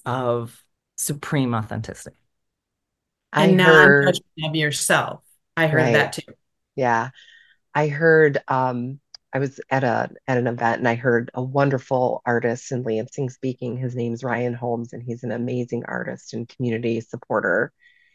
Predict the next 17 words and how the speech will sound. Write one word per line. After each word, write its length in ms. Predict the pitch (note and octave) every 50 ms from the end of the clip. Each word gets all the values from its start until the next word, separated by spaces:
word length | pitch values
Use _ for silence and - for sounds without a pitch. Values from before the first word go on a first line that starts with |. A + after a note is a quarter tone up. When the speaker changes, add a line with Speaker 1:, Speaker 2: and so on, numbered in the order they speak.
| _ _ _ _ _ -
Speaker 2:
And 500 | C#3 B2 A#2 A#2 A2 A2 A2+ A#2+ B2 C3 - _ _ _ _ _ _ _ _ _ _
he 320 | _ - - - D#3+ D#3 D3
said 400 | C#3+ - - C#3+ C3+ B2+ B2+ A#2+
this 560 | A#2+ A2+ A2+ A2+ A#2 - - - - - - _ _ _ _ _ _ _
during 300 | - D3 C3+ C3 B2+ B2+
his 440 | B2 C3 C3+ B2 A#2 A#2 A#2 - -
keynote 420 | _ _ - C3+ B2 A#2+ A#2+ -
speech, 400 | - - - C3 A#2 A2+ A2 -
and 80 | C#3+ C#3
it's 160 | B2 - - _ B2
resonated 540 | A2+ A2+ A#2+ C3 B2 A2+ A#2 - A2+ A2+ A#2+
with 160 | A2+ - - _
me 400 | C3 B2 B2 A#2 A#2+ A2+ A2 - _ _ _ _ -
so 80 | D3 C3+
long 280 | C3 B2 A#2+ A#2 A#2 G#2+
after 280 | G#2+ - - - C3+
that. 300 | B2 - - E2+ - -